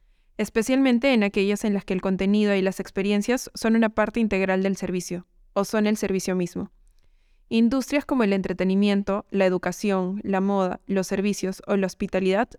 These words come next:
son ejemplos donde el contenido y la experiencia son el servicio, y cualquier tecnología que los afecte tendrá una especial relevancia.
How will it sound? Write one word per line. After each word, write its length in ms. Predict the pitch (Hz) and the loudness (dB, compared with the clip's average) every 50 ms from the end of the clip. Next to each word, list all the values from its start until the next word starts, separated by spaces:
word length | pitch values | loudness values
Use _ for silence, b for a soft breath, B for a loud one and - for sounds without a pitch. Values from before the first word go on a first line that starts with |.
| _ | _
son 220 | - - 240 233 240 | -4 0 2 2 2
ejemplos 440 | 233 - 262 240 233 254 277 262 | 2 2 0 0 2 0 0 2
donde 200 | 220 220 202 190 | 2 0 0 0
el 40 | 190 | 0
contenido 600 | - 196 190 180 190 190 202 208 208 196 185 190 - | 0 -2 -2 0 0 2 2 2 2 2 0 0 -2
y 100 | 196 196 | 0 0
la 80 | 190 | 0
experiencia 640 | 185 - - - 196 202 202 202 202 - 233 226 - - | -2 -2 -4 -2 0 2 2 0 0 0 -2 -4 -4 -6
son 340 | - - - - 233 220 220 | -8 -4 -2 0 2 2 2
el 100 | 214 202 | 2 0
servicio, 460 | - 190 180 185 180 - - 202 - _ _ _ _ _ _ _ _ _ _ | -2 -2 -4 -4 -4 -6 -8 -12 -12 _ _ _ _ _ _ _ _ _ _
y 100 | 226 202 | -4 0
cualquier 360 | - 208 208 214 247 233 240 | 0 0 2 2 0 0 0
tecnología 520 | - 262 262 269 254 208 190 - 220 208 | 2 2 2 4 2 2 0 0 0 0
que 100 | 208 220 | 2 2
los 160 | 214 196 - - | 0 0 -2 -4
afecte 420 | 185 - 202 190 - - 254 269 | -4 -2 -4 -4 -2 -4 -4 -4
tendrá 340 | - - 202 196 196 196 202 | -2 -2 0 0 2 2 2
una 120 | 202 208 | 0 0
especial 360 | 202 - - 185 - 196 185 | -2 -4 -6 -4 -2 -2 -2
relevancia. 600 | 175 196 196 185 180 175 170 170 175 - - 185 | -2 -2 -2 0 -2 -2 -2 -6 -6 -8 -12 -12